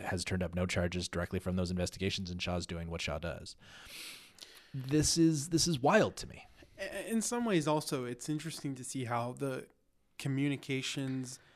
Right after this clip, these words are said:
Speaker 2: or sorry, it's interesting to see how the police communicates with the public in almost a patronizing way, that e-,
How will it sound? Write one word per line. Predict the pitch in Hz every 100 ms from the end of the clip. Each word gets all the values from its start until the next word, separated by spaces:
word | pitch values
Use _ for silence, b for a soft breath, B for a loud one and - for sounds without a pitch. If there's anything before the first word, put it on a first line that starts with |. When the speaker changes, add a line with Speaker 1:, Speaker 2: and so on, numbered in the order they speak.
| B B B
Speaker 2:
or | 165
sorry, | 156 147 123
it's | 147 -
interesting | 208 214 - 190
to | 151
see | - 143
how | 131 127
the | 123
police | - 127 135 139
communicates | - 127 131 135 127 131 -
with | -
the |
public | - 143 143 156 147 - B B B
in | 131
almost | 156 170 147 -
a | 104
patronizing | 143 147 165 151 151 151 156
way, | 156 160 160 - b b b
that | 139 123 110 - -
e-, | -